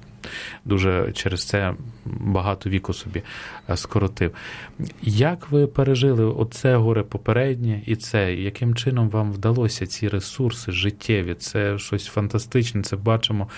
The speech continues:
скільки духовної праці у вас є. Поділіться з нашими слухачами, будь ласка, про цей досвід духовної віднови, тому що багато слухачів на Радіо Марія дуже багато переживають щось подібне.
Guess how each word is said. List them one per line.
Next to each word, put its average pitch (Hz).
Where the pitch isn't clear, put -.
скільки -
духовної 117
праці 113
у 80
вас 82
є. 92
Поділіться 120
з 104
нашими 107
слухачами, 143
будь 110
ласка, 107
про 117
цей 127
досвід 113
духовної 113
віднови, 120
тому 117
що 117
багато 117
слухачів 117
на 92
Радіо 131
Марія 113
дуже 131
багато 110
переживають 101
щось -
подібне. 98